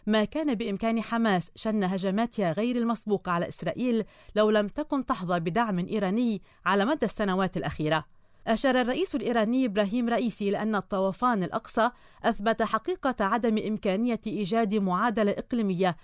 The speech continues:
من دون الأخذ بعين الاعتبار حقوق الشعب الفلسطيني. رأى رئيس النظام السوري بشار الأسد أن كل ساعة تأخير في اتخاذ موقف موحد من الدول العربية والإسلامية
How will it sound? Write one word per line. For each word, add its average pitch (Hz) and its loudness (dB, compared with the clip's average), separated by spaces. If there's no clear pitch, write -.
من 180 0
دون 202 0
الأخذ 196 -2
بعين 185 0
الاعتبار 190 2
حقوق 285 0
الشعب 226 0
الفلسطيني. 170 -2
رأى 226 2
رئيس 302 2
النظام 233 2
السوري 226 -4
بشار 196 -4
الأسد 175 -2
أن 214 2
كل 208 -2
ساعة 220 0
تأخير 208 -2
في - -8
اتخاذ 202 -2
موقف 214 -2
موحد 202 0
من 214 2
الدول 240 2
العربية 196 0
والإسلامية 185 0